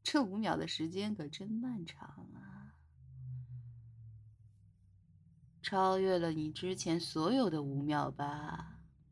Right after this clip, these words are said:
嗯？<laughs> 忍耐啊。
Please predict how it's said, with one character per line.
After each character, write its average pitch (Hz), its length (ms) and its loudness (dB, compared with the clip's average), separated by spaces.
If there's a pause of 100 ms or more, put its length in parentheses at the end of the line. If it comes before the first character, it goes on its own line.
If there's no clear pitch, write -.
(200)
嗯？ 190 320 0 (520)
<laughs> - 500 -2 (3000)
忍 165 220 -2
耐 202 320 2
啊。 180 560 -4